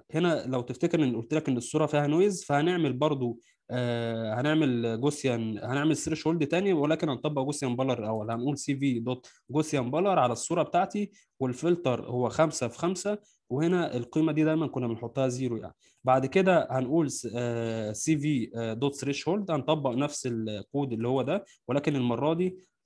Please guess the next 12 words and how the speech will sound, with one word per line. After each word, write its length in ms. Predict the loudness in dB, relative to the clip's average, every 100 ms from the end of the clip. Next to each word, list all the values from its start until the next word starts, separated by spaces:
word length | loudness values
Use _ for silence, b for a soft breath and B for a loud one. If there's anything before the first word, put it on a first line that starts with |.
| -4
نفس 260 | -4 -2
السطر 340 | -2 -2 -2 0
ده، 140 | 2
ولكن 320 | 2 2 0
المره 380 | 2 0 2 0
دي 120 | 2
على 160 | 2 2
البلر 360 | 0 0 -2
بقى 200 | -4 -10 -10
عشان 300 | -8 -4 -2
يعمل 260 | 0 0 0
لي، 280 | 0 -2